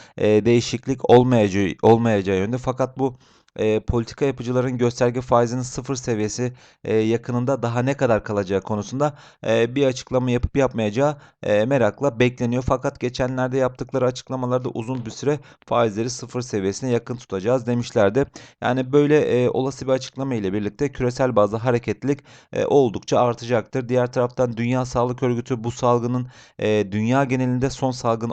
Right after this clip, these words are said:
olmayacağını da belirtti. E, aşı konusunda ilerleme olduğuna dair haberler gelse de,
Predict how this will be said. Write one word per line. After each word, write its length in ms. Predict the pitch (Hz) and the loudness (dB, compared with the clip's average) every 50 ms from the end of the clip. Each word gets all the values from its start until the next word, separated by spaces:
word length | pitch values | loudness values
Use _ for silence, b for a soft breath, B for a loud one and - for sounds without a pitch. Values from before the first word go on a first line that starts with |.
| - - | 0 2
olmayacağını 640 | 120 127 123 123 120 110 98 90 95 90 85 87 82 | 4 4 4 2 2 2 0 0 -2 -4 -4 -4 -6
da 180 | 85 80 87 | -6 -4 -2
belirtti. 460 | 123 120 123 123 123 - - 123 127 127 127 B B B B B B | -2 0 0 -2 -4 -4 -4 -4 -4 -4 -4 B B B B B B
E, 200 | - 113 113 78 | 2 2 4 4
aşı 260 | - 139 139 - 139 | 2 0 -2 -4 -6
konusunda 500 | - 143 131 127 123 - 131 127 127 120 | -4 -4 -2 -2 -2 -4 -2 -2 0 -2
ilerleme 500 | - - 113 117 117 117 120 127 127 135 | -2 -2 0 0 0 2 2 2 2 0
olduğuna 540 | - - - 123 120 113 123 127 131 123 117 | 2 2 2 2 2 2 2 2 2 2 2
dair 260 | 117 107 101 104 98 | 2 2 2 0 -2
haberler 440 | 107 117 113 107 117 107 104 101 101 | -2 -2 0 2 2 2 2 2 0
gelse 440 | 104 131 127 123 120 - 120 104 107 | 2 2 2 2 2 2 0 2 2
de, 140 | 123 127 | 2 0